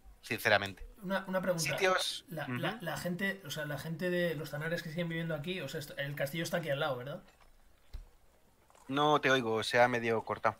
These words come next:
Speaker 2: El castillo está aquí al lado, ¿no?
Speaker 1: No, esto está al fin-, esto está al final del, del lago. El lago es gigantesco. El lago se ha convertido en un pantano, ¿vale?
Speaker 2: Ah,
Speaker 1: Y esto
Speaker 2: vale.
Speaker 1: está como al final del pantano.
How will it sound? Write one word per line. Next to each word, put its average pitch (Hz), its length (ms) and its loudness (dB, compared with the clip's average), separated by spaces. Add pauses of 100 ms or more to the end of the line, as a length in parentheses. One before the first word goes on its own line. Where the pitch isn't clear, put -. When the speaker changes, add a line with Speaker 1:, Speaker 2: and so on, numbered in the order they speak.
(140)
Speaker 2:
El 175 120 0
castillo 196 400 0
está 214 140 -2
aquí 185 320 0
al 151 240 0
lado, 135 240 -4
¿no? 214 120 -10 (800)
Speaker 1:
No, 135 300 4 (180)
esto 131 160 0
está 185 220 12
al 170 120 8
fin-, 135 280 -2
esto 151 120 -4
está 190 140 6
al 180 100 6
final 151 560 2
del, 113 1000 2
del 110 180 2
lago. 104 200 6
El 110 60 2
lago 131 160 6
es 131 100 0
gigantesco. 107 540 -2
El 104 80 -4
lago 120 160 6
se 139 60 0
ha 139 40 0
convertido 135 260 2
en 135 60 0
un 135 60 -4
pantano, 104 440 4
¿vale? 120 260 0
Speaker 2:
Ah, - 440 -18
Speaker 1:
Y - 20 -2
esto 139 60 4
Speaker 2:
vale. 160 60 6
Speaker 1:
está 175 140 10
como 160 220 8
al 123 100 8
final 131 380 6
del 113 160 4
pantano. 101 480 4